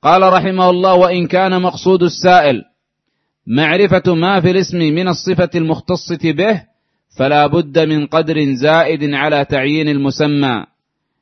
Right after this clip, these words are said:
مثل أن يسأل عن القدوس السلام المؤمن وقد علم أنه الله،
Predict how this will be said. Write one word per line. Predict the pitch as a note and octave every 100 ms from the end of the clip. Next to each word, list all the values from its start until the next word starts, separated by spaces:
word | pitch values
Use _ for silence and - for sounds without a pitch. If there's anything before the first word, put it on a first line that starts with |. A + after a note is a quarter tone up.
| _
مثل | D#3 A3 G#3
أن | F#3+ F#3
يسأل | F#3 F3+ - F3+ E3+
عن | F#2 D3+ F3+
القدوس | F3 F3+ D#3 E3 F3+ E3+
السلام | D#3 - D#3 F3 F3 E3
المؤمن | D3+ E3 D#3+ C3 F2+ - _ _ _ _ _ _ _
وقد | C3 C#3+ D3 C#3
علم | E3+ F#3 E3+
أنه | E3 E3 D3+
الله، | D3+ D3 C#3 -